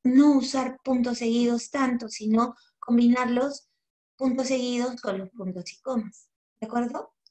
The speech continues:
Hay otros que nunca ponen punto seguido, pero ya eso es para matarse. Yo les cuento que los textos jurídicos, los textos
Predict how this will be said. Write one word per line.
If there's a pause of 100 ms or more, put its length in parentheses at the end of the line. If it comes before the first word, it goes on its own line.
(480)
Hay
otros
que
nunca
ponen
punto
seguido,
pero (100)
ya
eso
es
para
matarse. (480)
Yo
les
cuento (280)
que
los
textos
jurídicos,
los
textos